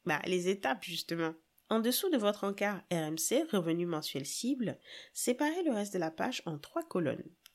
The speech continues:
Nommez-les maintenant, demain, après-demain. Vous devinez le but ? Vous allez marquer pour chaque rêve une chose à faire maintenant, là, tout de suite. Ça doit être rapide, ça doit prendre moins de cinq minutes.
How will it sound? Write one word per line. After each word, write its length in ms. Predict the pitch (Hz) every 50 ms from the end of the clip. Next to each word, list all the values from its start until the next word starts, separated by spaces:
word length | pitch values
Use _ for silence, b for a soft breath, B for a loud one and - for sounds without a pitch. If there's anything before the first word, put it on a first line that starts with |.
| _ _ _ _ -
Nommez-les 560 | 185 214 233 214 208 180 151 143 156 - - - _ _ _ _ _ _ _ -
maintenant, 640 | 160 175 190 214 208 - 208 190 180 196 262 370 - _ _ _ _ _ -
demain, 520 | 175 175 208 196 180 170 165 175 208 262 - _ _ _ _ _ _ -
après-demain. 640 | - 143 - - - 254 254 269 233 180 - 160 - _ _ _ _ _ _ _ _ - - _ _ _ _ -
Vous 160 | 214 202 240
devinez 340 | 214 220 214 202 208 208 214
le 100 | 202 196
but ? 280 | 185 185 190 226 - - _ b b b b
Vous 100 | 220 262
allez 180 | 285 349 415 392
marquer 480 | 320 247 - - - - 185 180 190 -
pour 240 | - - 196 185 -
chaque 340 | - - - 330 - - -
rêve 460 | 190 - 170 156 165 226 302 262 - - - _ _ _ _ _ _ _ _ _ _ -
une 120 | 294 277
chose 260 | 269 - 254 240 208 202
à 80 | 180
faire 320 | - - 180 165 151 147 143
maintenant, 600 | 147 156 202 285 359 - - 208 175 160 196 302 - _ -
là, 220 | - 180 180 226 294 -
tout 100 | - 294
de 60 | -
suite. 360 | - - 185 - - - - _ _ _
Ça 180 | - - 180 165
doit 180 | 156 165 170 165
être 380 | 165 - 185 175 - - -
rapide, 500 | 165 156 - 180 190 - - - 247 311
ça 200 | - - - 160
doit 160 | 151 151 151
prendre 280 | - - 226 262 254 226
moins 260 | 185 175 185 226 262
de 60 | 262
cinq 220 | - - - 208 208
minutes. 540 | 202 196 185 156 143 139 - - - -